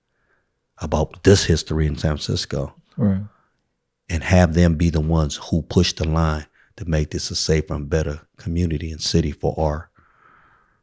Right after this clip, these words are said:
Speaker 1: people here. You know what I mean?
Speaker 2: Mm-hmm.
Speaker 1: But then on, above all that, and this is real controversial, is to teach them, man,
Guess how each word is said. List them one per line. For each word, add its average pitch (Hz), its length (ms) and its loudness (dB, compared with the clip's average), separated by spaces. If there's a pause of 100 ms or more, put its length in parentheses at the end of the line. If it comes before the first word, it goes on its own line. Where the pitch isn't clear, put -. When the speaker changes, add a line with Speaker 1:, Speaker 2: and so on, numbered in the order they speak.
(140)
Speaker 1:
people 80 320 4
here. 78 260 2 (200)
You 127 160 -2
know 90 100 8
what 85 80 8
I - 20 8
mean? 87 400 6
Speaker 2:
Mm-hmm. 107 260 -2 (720)
Speaker 1:
But 85 140 0
then 80 160 6
on, 78 240 4
above 78 300 6
all 82 240 6
that, 98 320 4 (1500)
and - 120 -8
this 80 160 2
is 76 140 0
real 82 140 8
controversial, 85 800 2 (760)
is - 60 -20
to - 120 -18
teach - 260 -2
them, 82 200 2
man, 80 300 2